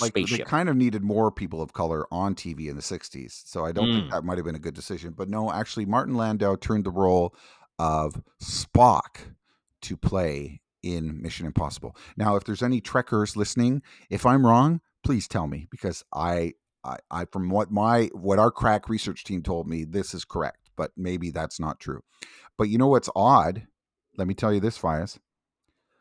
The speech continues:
Speaker 2: Mm-hmm.
Speaker 1: Martin Landau left Mission Impossible, and guess who replaced him?
Speaker 2: I'm gonna go with Gene Wilder.
Speaker 1: You got it. Leonard Nimoy. Good call.
Speaker 2: Oh.
Speaker 1: I'll give you a point for that.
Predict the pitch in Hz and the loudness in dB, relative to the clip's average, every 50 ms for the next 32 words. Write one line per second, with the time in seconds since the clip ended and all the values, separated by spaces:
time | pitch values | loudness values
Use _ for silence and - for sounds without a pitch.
0 | _ - - 113 110 107 107 107 107 123 - _ - 104 101 107 120 123 110 117 | _ -2 0 2 4 4 4 2 2 0 -2 _ 0 2 6 6 6 6 4 2
1 | 110 107 104 104 104 104 95 95 92 92 90 90 87 - _ - 76 80 87 101 | 2 2 2 2 2 0 2 0 0 2 2 0 0 -2 _ -8 -6 -2 2 2
2 | 135 147 143 - - - - 98 95 - - 92 87 82 - - 85 90 - - | 2 2 2 0 -4 -4 -2 -2 -2 -2 -2 -2 -2 -2 -2 -2 -2 -2 -4 -4
3 | 110 120 143 170 175 - _ _ _ _ _ - 87 95 95 - - 98 101 - | -2 -2 -2 -2 -4 -8 _ _ _ _ _ -6 -4 -4 -2 0 0 0 0 -2
4 | - - 107 95 98 - - 98 90 90 - - 85 76 80 - - _ _ _ | -2 -2 -2 -2 -2 -2 -2 -2 -2 -4 -6 -8 -12 -12 -12 -14 -18 _ _ _
5 | _ _ - 110 120 123 113 120 127 123 117 113 101 - - - - - - _ | _ _ -4 0 0 2 6 8 8 8 8 6 4 2 0 -8 -18 -20 -20 _
6 | _ _ _ _ _ _ _ _ _ _ - - - - _ _ _ _ _ _ | _ _ _ _ _ _ _ _ _ _ -18 -18 -18 -18 _ _ _ _ _ _
7 | _ _ _ - 123 113 131 147 165 165 170 165 170 165 113 90 101 98 95 71 | _ _ _ -6 -2 2 4 6 8 8 8 8 6 4 4 2 2 0 0 -2
8 | 65 - - - - - _ _ - 117 127 143 135 110 123 92 80 73 69 62 | -4 -8 -14 -16 -18 -20 _ _ -6 -4 -4 -2 -2 0 -2 -2 -2 -2 -8 -12
9 | 65 80 90 104 120 127 123 110 101 87 78 78 67 - 65 - - - _ _ | -10 -8 -6 -4 -2 -2 -2 -2 -2 -2 -4 -6 -8 -10 -10 -12 -14 -18 _ _
10 | - - 107 104 - - 85 69 64 60 - - 76 90 92 90 101 95 107 107 | -8 -6 -6 -6 -4 -6 -6 -6 -6 -10 -14 -12 -8 -8 -6 -6 -4 -4 -4 -4
11 | 98 - 110 101 95 - - 82 78 73 71 - - _ | -2 -2 -2 -2 -4 -6 -8 -6 -6 -6 -6 -6 -10 _